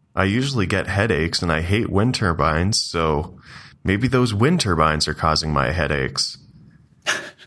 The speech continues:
And so, I mean, even Health Canada has done investigations, and they've found that, I think it's, it's stuff to do with, like, they would have people wear little heart rate monitors and self-report how they're feeling.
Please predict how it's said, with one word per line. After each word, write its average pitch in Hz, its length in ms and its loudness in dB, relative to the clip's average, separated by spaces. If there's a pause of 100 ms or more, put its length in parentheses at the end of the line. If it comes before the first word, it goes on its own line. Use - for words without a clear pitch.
(320)
And 92 180 0
so, 98 240 0
I 98 140 2
mean, 107 160 2
even 104 220 2
Health 90 280 2
Canada 85 460 0
has 82 200 0
done 85 200 -2
investigations, 78 920 -2
and 90 180 0
they've 90 220 0
found 87 360 0
that, 78 200 0 (1400)
I 104 80 2
think 107 180 0
it's, - 300 -2 (100)
it's 104 140 0
stuff 123 220 -4
to 117 60 -2
do 107 220 2
with, 90 420 0
like, 87 380 -2 (1000)
they 104 180 2
would 98 340 0 (580)
have 101 340 0
people 104 260 -2
wear 95 240 4
little 90 300 2
heart 92 280 0
rate - 240 0
monitors 104 640 2
and 90 320 -2
self-report 98 720 0
how 92 200 0
they're 80 180 0
feeling. 120 680 -2